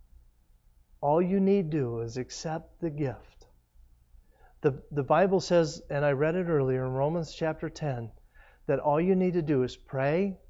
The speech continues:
and believe in your heart. Let me encourage you. If you want to get saved,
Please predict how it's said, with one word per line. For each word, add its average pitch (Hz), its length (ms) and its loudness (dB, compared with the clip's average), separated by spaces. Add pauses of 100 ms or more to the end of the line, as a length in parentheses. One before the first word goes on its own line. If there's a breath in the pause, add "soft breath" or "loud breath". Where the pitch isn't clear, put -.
(800)
and 123 140 -10
believe 120 320 -6
in 147 100 -2
your 151 120 -4
heart. 131 340 -6 (2500)
Let 156 100 -4
me 175 120 -2
encourage 143 480 0
you. 113 160 -10 (2750)
If - 160 -18
you 135 140 -4
want 127 220 -4
to 143 60 -6
get 156 180 -6
saved, 113 480 -12